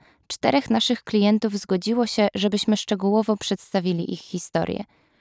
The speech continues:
Chcemy im za to bardzo podziękować. Dziękujemy Jimowi Goodwinowi, dyrektorowi generalnemu firmy Taylor Dunn, za to, że podzielił się z nami wartościami swojej firmy i opowiedział o tym, jak się rozwijały. John Manock,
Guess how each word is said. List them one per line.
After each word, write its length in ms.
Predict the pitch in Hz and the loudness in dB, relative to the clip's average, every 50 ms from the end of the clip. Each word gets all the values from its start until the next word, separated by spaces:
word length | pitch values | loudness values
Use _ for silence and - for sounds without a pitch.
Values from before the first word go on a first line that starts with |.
| _ _ _ | _ _ _
Chcemy 400 | - - - - 294 285 269 247 | -20 -4 2 4 6 6 8 6
im 160 | 233 220 214 | 6 6 4
za 120 | 202 208 | 2 0
to 140 | 202 - 190 | 0 0 -2
bardzo 340 | 190 202 196 196 196 185 190 | 0 2 0 0 0 -2 -4
podziękować. 840 | - 190 185 175 180 175 170 - 175 170 175 - - - - - _ _ _ _ _ _ _ _ _ - | -2 -4 -4 -2 -2 -4 -4 -4 -8 -8 -8 -8 -10 -10 -14 -20 _ _ _ _ _ _ _ _ _ -4
Dziękujemy 600 | - 208 240 240 - - 277 285 285 285 277 254 | 2 2 2 4 4 2 4 4 6 6 6 4
Jimowi 460 | 220 214 226 220 214 214 202 208 208 | 4 4 4 4 4 4 2 2 0
Goodwinowi, 760 | 196 190 202 185 185 196 196 185 185 180 180 180 190 202 220 - _ _ _ _ _ _ - | 0 0 0 0 2 2 2 2 2 0 -2 -4 -4 -6 -6 -8 _ _ _ _ _ _ -2
dyrektorowi 600 | 196 220 214 214 214 - - 208 214 208 208 214 | 2 2 4 2 2 2 0 0 2 2 0 2
generalnemu 720 | - 214 208 208 202 202 196 190 196 196 196 202 202 202 | 2 4 4 4 4 4 4 4 4 4 4 2 2 0
firmy 420 | - - 208 202 190 190 190 185 190 _ _ | 0 0 -2 0 2 2 0 0 -2 _ _
Taylor 440 | - 220 220 220 214 214 233 233 220 | -2 0 2 2 2 2 2 0 0
Dunn, 340 | 202 - 190 185 175 175 180 - _ - | 0 -2 0 0 0 -2 -4 -6 _ -4
za 180 | 214 247 233 | 0 0 0
to, 160 | - - 285 | 4 4 4
że 160 | 233 220 214 208 | 6 6 4 2
podzielił 440 | - 214 208 - 220 226 233 233 | 2 0 0 0 0 2 2 0
się 180 | 220 - 220 208 | 0 0 -2 0
z 60 | 185 | 0
nami 280 | 202 202 202 202 202 190 | 2 2 2 2 2 2
wartościami 680 | - 202 196 - - 208 - - - 226 240 254 240 | 0 -2 -2 -2 -6 -8 -4 -2 0 2 2 2 2
swojej 340 | - - - 202 190 185 185 | 0 -2 -2 -2 0 0 -2
firmy 440 | - - 226 233 233 220 214 208 202 - - - - - | 0 2 2 4 4 4 2 2 0 -4 -12 -20 -10 -6
i 120 | - 220 - | -4 -2 0
opowiedział 500 | 226 - 226 220 214 254 254 269 240 214 | 0 2 2 2 2 2 4 4 4 4
o 100 | - 214 | 4 2
tym, 180 | - - 202 196 | 2 2 2 2
jak 180 | 196 202 - - | 2 2 0 -2
się 160 | - - 190 | -2 -2 0
rozwijały. 680 | 185 180 170 175 170 175 165 165 160 165 165 - - - _ _ _ _ _ _ _ _ _ _ - 185 | 0 0 -2 -4 -6 -4 -4 -4 -4 -4 -6 -6 -10 -12 _ _ _ _ _ _ _ _ _ _ -2 4
John 220 | 220 233 262 277 269 | 6 6 8 8 8
Manock, 520 | 233 202 190 180 185 185 202 - - - | 6 6 4 2 0 -2 -2 -6 -10 -20